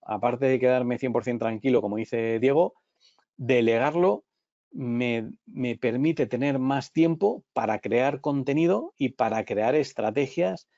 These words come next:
y pensar en estrategias nuevas, ¿no? Eh, creo que a día de hoy que un departamento de marketing tenga tiempo para pensar en contenido, pensar en ideas nuevas y pensar en estrategias es un lujo, porque normalmente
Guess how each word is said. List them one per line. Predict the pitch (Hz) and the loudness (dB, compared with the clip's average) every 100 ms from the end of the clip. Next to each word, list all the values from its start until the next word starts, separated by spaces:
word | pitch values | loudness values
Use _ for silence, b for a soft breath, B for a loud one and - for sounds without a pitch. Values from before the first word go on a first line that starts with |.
| _ _ - | _ _ -4
y | 147 | -2
pensar | 117 110 101 135 | -2 -4 -2 0
en | 147 139 | 0 -2
estrategias | 117 - 107 107 - - | -4 -4 -2 -2 -4 -2
nuevas, | 131 151 98 143 | 0 2 0 -4
¿no? | 233 311 _ _ _ - | -8 -10 _ _ _ -12
Eh, | 113 104 101 98 98 98 95 - - _ _ _ - - | -6 -2 0 0 0 -2 -4 -8 -16 _ _ _ -10 0
creo | 127 139 | 2 2
que | 147 131 110 - B B - - | 2 2 0 -4 B B -20 -6
a | 117 | -2
día | 117 135 | 2 4
de | 131 | 4
hoy | 147 120 | 4 2
que | 123 | 0
un | 123 | 0
departamento | 127 127 131 127 123 | 0 0 -2 -2 -2
de | 123 | -2
marketing | 135 123 104 101 95 | -2 -2 -4 -6 -4
tenga | 127 135 131 113 | -4 -2 -2 -2
tiempo | 123 135 127 - - _ _ _ _ _ _ | 0 0 0 -4 -12 _ _ _ _ _ _
para | 117 107 | -10 -6
pensar | 110 101 120 | -6 -4 -2
en | 135 131 | -2 -2
contenido, | 123 113 110 120 110 95 | -2 -2 -2 0 0 -2
pensar | - 104 117 127 | -6 -6 -4 -2
en | 127 | 0
ideas | 120 127 120 | 0 0 0
nuevas | 123 123 101 | 0 0 0
y | 101 | -4
pensar | 104 101 113 | -6 -4 -4
en | 123 | -4
estrategias | 117 120 113 131 160 165 170 _ _ _ _ _ - | -4 -4 0 0 0 -2 -2 _ _ _ _ _ -4
es | 143 127 | -4 0
un | 113 | 2
lujo, | 131 120 92 | 2 0 -6
porque | - 98 107 | -6 -4 -2
normalmente | 104 113 123 131 131 143 143 | -2 0 0 0 2 0 0